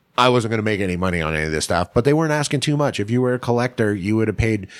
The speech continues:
this. They had really cool mid-century, uh, Philco radios and those eyeball T Vs and stuff. Super cool stuff.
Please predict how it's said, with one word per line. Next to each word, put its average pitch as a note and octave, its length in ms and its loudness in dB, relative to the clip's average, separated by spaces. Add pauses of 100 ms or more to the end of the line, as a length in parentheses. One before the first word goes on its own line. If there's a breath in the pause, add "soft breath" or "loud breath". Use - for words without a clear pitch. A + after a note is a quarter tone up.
(180 loud breath)
this. - 160 2
They A2 100 0
had F#2+ 300 -2
really C3 200 4
cool A2+ 280 0
mid-century, G#2 840 0 (260 loud breath)
uh, D#2 220 2
Philco A#2+ 580 0
radios A2 560 0
and F#2+ 160 -2
those F2 280 0
eyeball A#2 560 2
T C3+ 260 -2
Vs A#2 360 0
and G2 120 -4
stuff. - 300 -2
Super G#3 420 0
cool C3 300 0
stuff. C3+ 420 -2